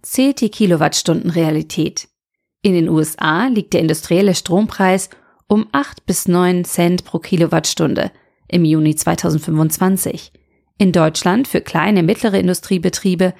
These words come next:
circa achtzehn Cent pro Kilowattstunde zweitausendfünfundzwanzig. Mit dieser Lücke baust du keine Rechenzentren, keine Chipfabriken und keine Souveränität.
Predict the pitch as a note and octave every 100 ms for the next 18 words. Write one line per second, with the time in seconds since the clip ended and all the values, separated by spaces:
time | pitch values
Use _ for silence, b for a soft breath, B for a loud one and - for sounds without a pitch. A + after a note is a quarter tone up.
0 | b b - A3+ - G#3+ - - E3+ E3
1 | - D#3 D3+ - - - F3 D#3 D3+ C#3
2 | - D#3 D#3+ C#3 - b b - - -
3 | - C#3+ D#3 - D3+ D3+ - D#3+ - -
4 | - _ _ _ _ _ _ _ - B3
5 | D4 C4+ A3 C4+ A#3 F#3+ F3+ F3 E3 -
6 | F3 F#3 D#3+ E3+ F3 D3+ - - - -
7 | - _ _ - - - G3+ - E3 D#3
8 | D#3 - - - _ _ _ _ D4 -
9 | - F3+ F3 D#3+ D#3+ E3 E3+ G3+ - F3
10 | - -